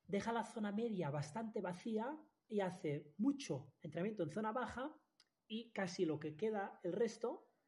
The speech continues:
en zona alta. Y es un método que a mí Parci-, particularmente me gusta mucho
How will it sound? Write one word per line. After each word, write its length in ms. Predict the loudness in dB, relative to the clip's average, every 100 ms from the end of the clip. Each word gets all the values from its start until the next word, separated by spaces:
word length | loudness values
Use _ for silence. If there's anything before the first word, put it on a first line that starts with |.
| _ _ _
en 120 | -2
zona 360 | 2 0 2 0
alta. 460 | -2 -2 -2 -4 -14 _ -20 -20 _ _ 0
Y 160 | 4
es 100 | 4
un 140 | 2 0
método 480 | 0 2 2 2
que 400 | 0 0 0 -4 0
a 120 | 2
mí 360 | 2 0 -6 -16 _ _ _ _ _ _ 0
Parci-, 720 | 2 4 0 0 0 0 2
particularmente 580 | 0 4 4 4 4 2
me 80 |
gusta 300 | 2 0 2
mucho 540 | 2 2 4 4 4